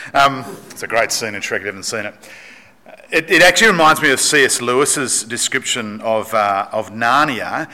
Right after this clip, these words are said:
as a place where it was always winter but never Christmas. Remember that line in Lion, the Witch and the Wardrobe? Uh, no doubt that resonates well with children, uh, well, it's particularly Northern Hemisphere children. But today's children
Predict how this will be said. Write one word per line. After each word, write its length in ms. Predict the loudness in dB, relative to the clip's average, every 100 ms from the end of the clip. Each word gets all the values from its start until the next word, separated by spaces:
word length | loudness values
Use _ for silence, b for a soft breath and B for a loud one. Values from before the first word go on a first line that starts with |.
| B B
as 360 | 0 0 -2 -2
a 120 | -4
place 680 | -4 2 2 4 0 -4 -8
where 340 | -4 2 2 2
it 80 | -2
was 200 | -6 -6
always 600 | 0 2 4 2 2 -6
winter 520 | -8 -6 -4 -4 -4
but 160 | -6 -10
never 520 | -8 -4 0 0 -2
Christmas. 640 | -10 -10 -10 -14 -14 -14 -14 B B
Remember 160 | -8 -4
that 180 | -4
line 360 | -4 -4 -4 -6
in 80 | -6
Lion, 260 | -2 -2
the 60 | -4
Witch 180 | -10 -12
and 100 | -10
the 40 |
Wardrobe? 600 | -8 -2 -2 -2 -6 -18 B B B B B B
Uh, 100 | -8
no 160 | 0 4
doubt 160 | 4 4
that 140 | 0
resonates 520 | 0 0 -2 -4 -6
well 400 | -6 0 2 2
with 360 | -2 -6 -8 -4
children, 480 | 2 2 2 -2 B B B -18 -12
uh, 140 | -12 -8
well, 160 | -10
it's 140 | -8 -12
particularly 500 | -14 -8 -4 -4 -4
Northern 300 | -6 -6 -10
Hemisphere 460 | -12 -12 -12 -12
children. 400 | -12 -14 -16 -20 -20 _ _ _ _ _ _ -20 -20 -20 -18 B B B B
But 140 | 0
today's 420 | 4 6 6 4
children 480 | 2 2 2 -4 -10